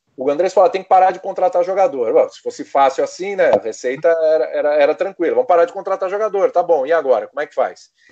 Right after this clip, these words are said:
Então, assim, o Corinthians teria que realmente fazer um, porque tem capacidade pra isso,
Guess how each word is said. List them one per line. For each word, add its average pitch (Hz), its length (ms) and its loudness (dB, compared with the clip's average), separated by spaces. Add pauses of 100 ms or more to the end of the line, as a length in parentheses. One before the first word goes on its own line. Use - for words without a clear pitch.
(220)
Então, 156 120 2
assim, 170 180 0
o 147 80 -10
Corinthians 180 540 -6
teria 143 580 0
que - 160 -16
realmente 147 760 0
fazer 131 440 0
um, 117 360 -8 (160)
porque 127 220 -6
tem 147 180 -2
capacidade 127 500 0
pra 135 120 -2
isso, 151 120 -4